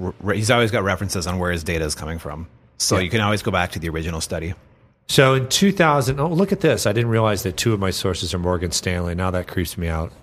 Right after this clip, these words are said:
Speaker 1: <laughs>
Speaker 2: All right, well, the first one, he, in December two thousand nine, Morgan Stanley released a mobile internet report that predicted by two, two thousand and twelve,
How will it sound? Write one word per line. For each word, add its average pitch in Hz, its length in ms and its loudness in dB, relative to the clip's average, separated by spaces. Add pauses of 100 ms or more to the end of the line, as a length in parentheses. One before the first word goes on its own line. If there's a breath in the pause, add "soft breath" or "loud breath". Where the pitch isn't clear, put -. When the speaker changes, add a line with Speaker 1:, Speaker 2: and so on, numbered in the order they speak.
(100)
Speaker 1:
<laughs> - 220 -8
Speaker 2:
All 85 60 2 (240 loud breath)
right, 107 140 4
well, 110 100 0
the 113 80 2
first 190 260 6
one, 156 260 2
he, 156 200 0 (260)
in 135 200 0
December 175 360 4
two 170 160 2
thousand 131 340 4
nine, 110 280 4
Morgan 110 280 4
Stanley 101 400 2
released 95 460 0
a 92 60 4
mobile 95 340 2
internet 95 320 0
report 87 460 0 (420 loud breath)
that 120 160 4
predicted 127 420 2
by 101 140 4
two, 147 260 0 (400)
two 156 140 4
thousand 123 360 2
and 107 120 -2
twelve, 90 580 2